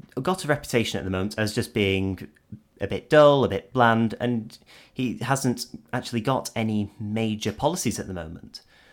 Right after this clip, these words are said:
Y-, yes, he wrote the essay earlier in the week, and that was published with the Fabian Society. But again, it, it didn't offer anything new, nothing groundbreaking, nothing that you could really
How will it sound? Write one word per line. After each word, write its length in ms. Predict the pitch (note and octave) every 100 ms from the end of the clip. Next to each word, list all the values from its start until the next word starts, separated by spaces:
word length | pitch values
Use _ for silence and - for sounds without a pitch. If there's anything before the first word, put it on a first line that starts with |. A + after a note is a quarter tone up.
| _ _ _ -
Y-, 160 | C#3+ C#3+
yes, 200 | D#3 D3
he 100 | B2
wrote 260 | A2 G#2+ -
the 320 | G2+ F#2 F#2
essay 380 | G2+ - G2+ F2+
earlier 280 | E2+ F2 E2
in 100 | E2
the 80 | E2
week, 380 | A2 C3+ - A#2
and 260 | F#2+ F2
that 200 | - G#2
was 140 | F#2+ F2+
published 480 | - F#2 F#2 -
with 200 | - F#2+
the 160 | - F#2+
Fabian 420 | - C3 C3+ A#2
Society. 680 | G2+ G2+ F#2+ E2+ E2 F2 - _ - - _ - _
But 300 | C#3+ C#3 - _
again, 320 | C#3 D#3+ F3
it, 260 | - C3+ -
it 140 | B2+ A#2+
didn't 260 | D#3 D#3+
offer 320 | D3 C3+ C3 A2+
anything 520 | B2+ C3+ B2 B2+ A2+
new, 300 | A#2 B2+ B2
nothing 520 | G2+ A#2 B2 A2+ G#2+ - A2+
groundbreaking, 1040 | G#2 A#2+ B2 B2 A#2 G2+ F2+ G2 F2 E2+ - - - -
nothing 280 | C3+ C3
that 80 | A2+
you 80 | A2+
could 160 | B2 G#2+
really 360 | A#2 A2+ G#2